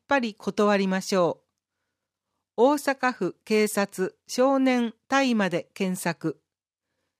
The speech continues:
少年の非行防止等に関する相談。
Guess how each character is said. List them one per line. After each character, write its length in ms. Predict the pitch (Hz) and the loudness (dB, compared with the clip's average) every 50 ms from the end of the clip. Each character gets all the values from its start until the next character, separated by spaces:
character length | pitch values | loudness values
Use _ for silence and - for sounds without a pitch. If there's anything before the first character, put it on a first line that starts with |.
| _ _ _ | _ _ _
少 300 | - - 277 277 277 277 | -6 0 2 2 2 2
年 340 | 269 269 269 262 254 247 247 | 2 2 2 2 0 0 0
の 180 | 247 240 226 - _ | 0 -2 -4 -6 _
非 160 | - - - | -20 -20 -12
行 300 | - - 302 294 294 294 | -4 0 2 2 2 2
防 260 | 240 262 277 269 254 | 2 2 4 4 4
止 220 | 240 - - 190 180 | 2 0 -4 -8 -4
等 260 | - - 240 226 214 | 0 2 2 2 2
に 140 | 202 185 170 | 0 -2 -4
関 260 | - - 196 202 214 | -4 -4 -4 -4 -4
す 160 | 196 - 208 | -4 -6 -6
る 140 | 175 165 - - | -6 -6 -6 -8
相 300 | - - 202 202 190 180 | -6 -2 -2 0 0 0
談。 340 | 160 175 170 165 160 147 | 0 0 -2 -2 -4 -8